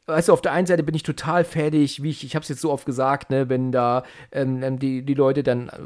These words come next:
abgeballert werden und das, das hat mich dann so mitgenommen früher. Das ist so etwas, klar, da stehe ich auch noch zu, ich wei-, also vielleicht verstehen das nicht alle, die das jetzt hören, aber das ist nach wie vor, bin ich fester Meinung. Aber so eine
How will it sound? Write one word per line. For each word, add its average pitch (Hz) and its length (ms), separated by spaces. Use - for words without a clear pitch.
abgeballert 120 680
werden 120 280
und 117 200
das, - 140
das - 180
hat 131 160
mich 123 80
dann 127 120
so 127 80
mitgenommen 120 460
früher. 104 320
Das 170 140
ist 220 120
so 202 60
etwas, 175 520
klar, 117 380
da 151 80
stehe 208 160
ich 180 60
auch 165 60
noch 147 120
zu, 180 380
ich 165 320
wei-, 156 320
also 143 200
vielleicht 160 200
verstehen 156 240
das 135 120
nicht 127 140
alle, 139 140
die 123 120
das 117 120
jetzt 110 160
hören, 135 220
aber 110 180
das 131 220
ist 131 100
nach 127 180
wie 123 60
vor, 117 380
bin 147 100
ich 131 80
fester 127 240
Meinung. 107 340
Aber 151 220
so 160 240
eine 147 400